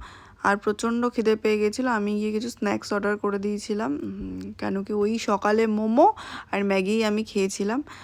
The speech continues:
তো চলো, আহ, তোমাদের সাথে রুম ভিউটা দেখিয়ে দিই। তার আগে যেটা আমি একটু করেছি, আমার যেহেতু শোল্ডার পেইন আমি বলেছি, আহ, actually ব্যাপারটা হচ্ছে আমার শোল্ডারে না, মানে এবার ঠান্ডা যেহেতু ওখানে,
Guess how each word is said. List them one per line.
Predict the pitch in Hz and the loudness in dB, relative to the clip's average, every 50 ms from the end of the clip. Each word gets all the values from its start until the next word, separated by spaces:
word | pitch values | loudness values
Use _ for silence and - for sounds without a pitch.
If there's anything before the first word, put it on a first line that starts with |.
| - - - - | -20 -20 -8 -4
তো | - 247 | -2 2
চলো, | - 262 262 277 320 330 | 6 6 8 8 8 6
আহ, | 311 - 254 240 233 | 6 6 4 4 4
তোমাদের | 233 233 226 226 233 233 | 2 2 2 2 2 0
সাথে | 233 - 254 240 269 262 | 0 0 0 2 4 4
রুম | 233 214 220 226 233 233 240 240 240 240 | 6 6 6 8 8 8 8 8 8 6
ভিউটা | 240 240 - 247 247 254 247 262 262 247 | 4 4 4 4 4 6 6 6 6 6
দেখিয়ে | 226 220 214 - - 240 | 6 4 4 2 0 0
দিই। | 240 240 | 0 2
তার | - 226 202 196 202 | 4 4 6 6 6
আগে | 214 220 233 233 | 4 2 2 0
যেটা | 226 214 214 220 220 | 0 0 0 0 0
আমি | 220 214 220 214 | 0 0 -2 -2
একটু | 214 - - - | -4 -6 -8 -8
করেছি, | - - 220 208 202 202 202 - - 220 214 | -4 -2 0 0 2 0 0 -2 -4 -2 -2
আমার | 208 202 196 196 196 208 226 - - - - - - - - - - - - | 0 0 0 0 0 0 -2 -4 -10 -14 -14 -14 -14 -14 -16 -18 -18 -8 -2
যেহেতু | 202 208 202 226 240 | 0 0 0 0 -2
শোল্ডার | - - 240 208 208 208 208 226 220 | 0 4 6 6 6 6 6 4 2
পেইন | 226 220 220 220 220 | 2 2 2 2 2
আমি | 214 220 214 | 0 0 0
বলেছি, | 208 196 196 196 202 208 - - 214 214 247 - 294 285 269 - - - - - | 0 2 2 2 2 0 -2 -4 -6 -6 -6 -6 -8 -10 -10 -12 -16 -20 -8 -4
আহ, | 190 190 190 190 190 185 - - | 0 0 2 2 2 2 0 -4
actually | 196 - - 233 233 226 | -6 -6 -4 -4 -2 -2
ব্যাপারটা | 214 208 214 214 214 226 226 | -2 -2 -2 -4 -2 -2 -2
হচ্ছে | 226 220 226 220 | 0 0 -2 -2
আমার | 214 214 220 | -2 -2 -2
শোল্ডারে | - 226 202 196 202 202 214 220 226 | -2 -2 0 0 2 2 2 2 2
না, | 269 359 339 | 2 2 2
মানে | 233 202 202 208 214 208 - - - - - - | 2 2 2 0 0 -2 -4 -6 -8 -8 -4 -2
এবার | - 190 202 220 214 - | 0 0 0 0 -2 -4
ঠান্ডা | - 190 190 196 214 233 247 240 | -2 0 0 2 4 4 4 4
যেহেতু | 233 240 233 220 220 - 214 | 4 4 2 2 2 0 -2
ওখানে, | 202 - 196 190 190 202 254 | -2 -2 -4 -4 -4 -4 -6